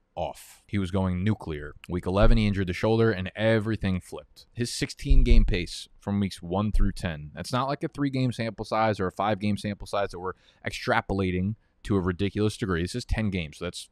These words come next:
a big portion of the season. Weeks one through ten, if that's a sixteen game pace, four hundred eighty-five point nine fantasy points. Four hundred and eighty-five point nine fantasy points, and what that means for the simpletons out there is he would have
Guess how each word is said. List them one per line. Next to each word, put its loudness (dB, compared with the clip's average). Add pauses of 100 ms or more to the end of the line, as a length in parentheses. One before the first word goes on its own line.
(140)
a -8 (320)
big 2
portion 0
of -2
the -6
season. -12
Weeks -4
one 0
through -4
ten, 2 (120)
if -20
that's -4
a -6
sixteen 6
game 4
pace, -2
four 0
hundred 4
eighty-five 2
point -2
nine -2
fantasy -6
points. -14
Four 4
hundred 6
and 0 (120)
eighty-five 4
point 4
nine 8
fantasy 8
points, -6
and -6
what -4
that 0
means -4 (240)
for -6
the -4
simpletons -2
out 0
there -2 (100)
is 0
he -2
would 2
have -2